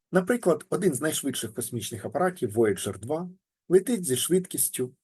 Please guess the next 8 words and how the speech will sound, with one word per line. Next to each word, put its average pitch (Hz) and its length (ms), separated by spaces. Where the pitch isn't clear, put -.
в 117 80
десять 175 340
тисяч 135 380
разів 117 380
меншою 110 440
за 90 120
швидкість - 480
світла. - 460